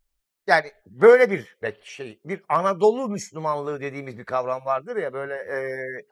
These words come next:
bir Arabi, e, o-, Ortodoksizmle, e, malul değildir de ya, ya da İrani bir, e, Ortodoksizmle malul değildir. Daha bir şeydir böyle. Yani on bir ay biraz daha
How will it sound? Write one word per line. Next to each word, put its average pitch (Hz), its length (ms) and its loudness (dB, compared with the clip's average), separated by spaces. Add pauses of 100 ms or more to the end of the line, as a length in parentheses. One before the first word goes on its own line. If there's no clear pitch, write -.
(580)
bir 127 200 -6
Arabi, 156 680 4 (100)
e, 127 360 -6 (120)
o-, 131 360 -2
Ortodoksizmle, 127 840 -8
e, 117 540 -10
malul 120 440 -6
değildir 139 340 -14
de 170 240 -4 (120)
ya, 110 200 -4 (180)
ya 117 160 -6
da 127 200 -4
İrani 143 580 -2
bir, 117 440 -14
e, 113 260 -14
Ortodoksizmle 110 960 -14
malul 117 340 -8
değildir. 160 300 -18
Daha 226 200 2
bir 190 200 -8
şeydir 135 360 -12
böyle. 101 280 -10 (720)
Yani - 160 -4
on 226 260 -6
bir 208 80 2
ay 175 220 6 (600)
biraz 175 420 -2
daha 156 260 4